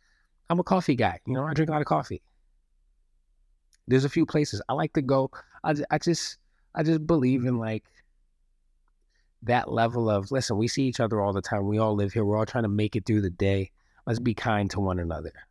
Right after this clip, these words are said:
Let's respect each other's space. You know?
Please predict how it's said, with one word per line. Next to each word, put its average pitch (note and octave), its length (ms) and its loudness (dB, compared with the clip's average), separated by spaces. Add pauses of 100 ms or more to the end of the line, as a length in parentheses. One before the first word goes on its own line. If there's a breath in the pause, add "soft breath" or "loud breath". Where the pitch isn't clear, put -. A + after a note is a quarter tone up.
(140)
Let's A#2 180 -2
respect A#2 460 0
each A2 180 0
other's G2 260 4
space. - 680 -4 (1080)
You G2+ 140 2
know? F#2+ 300 2